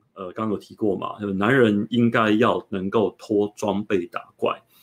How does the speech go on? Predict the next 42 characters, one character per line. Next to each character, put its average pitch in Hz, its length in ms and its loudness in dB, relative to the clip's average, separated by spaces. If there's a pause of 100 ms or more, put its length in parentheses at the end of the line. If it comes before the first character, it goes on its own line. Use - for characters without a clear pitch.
(220)
就 151 120 4
你 123 60 6
是 170 80 6
完 143 180 4
全 135 140 4
靠 143 160 0
个 131 140 4
人 104 340 4
的 107 120 0
那 120 140 2
个 107 120 2
人 104 160 2
格 104 100 2
特 113 180 2
质、 101 140 -2
人 98 120 2
格 101 140 2
魅 110 220 2
力、 101 260 0 (300)
气 - 280 -4
场 - 300 -10 (300)
跟 120 260 0
game 120 180 2
的 95 80 -2
技 104 200 -6
巧 95 200 -8
去 113 140 -10
跟 110 180 0
妹 110 200 0
子 95 140 -10
互 98 160 -12
动， 98 320 -4
而 123 160 2
不 113 100 -2
是 113 260 -4
靠 113 280 4
谁。 - 320 -4 (480)
靠 156 160 2
什 117 100 0
么 110 80 2
谁 98 240 -2
呢？ 101 280 -2